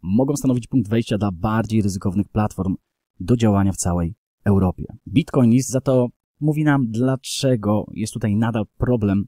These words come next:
w wydobyciu. My to nie nazywamy problemem, tylko konkurencją. O tym już mówiliśmy wczoraj czy przedwczoraj, tylko tutaj mamy inne troszeczkę statystyki. A więc wartość wskaźnika spadła z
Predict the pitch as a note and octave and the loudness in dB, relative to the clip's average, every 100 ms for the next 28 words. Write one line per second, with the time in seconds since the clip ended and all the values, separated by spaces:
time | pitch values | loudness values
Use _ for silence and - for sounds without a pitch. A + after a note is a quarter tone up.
0 | _ - E2+ F2+ A2 A2 A2+ G#2+ - - | _ -20 -8 -2 0 2 2 0 -2 -4
1 | C3+ F3 E3 B2+ B2+ B2+ A2 G#2+ A#2 G#2+ | -2 0 2 2 2 0 0 0 2 0
2 | G2+ G2+ C3 A2+ B2 G#2 F2 - - G3 | -2 -2 0 0 2 0 -2 -8 -6 -4
3 | D3+ C3 B2+ B2 G#2 - G3+ G#2 - F#2 | -2 -2 -2 -2 -4 -2 -2 -2 -6 -10
4 | - - F2 E2 - F#2+ - A2 F#2+ F#2 | -8 -6 -6 -6 -8 -10 -4 -2 0 0
5 | - G#2 F#2 F#2+ G2 - - F2+ F2+ - | -2 -2 -2 -6 -8 -8 -8 -8 -8 -8
6 | F#2+ F2 E2 _ _ _ _ - A2 A#2 | -8 -8 -12 _ _ _ _ -4 0 0
7 | - F2 C3+ - E3+ - A2+ A#2 A#2 C#2+ | -2 -6 -4 -2 -6 -2 0 2 2 0
8 | - A#2 G#2+ G2+ F#2 | -6 -4 -2 -2 -2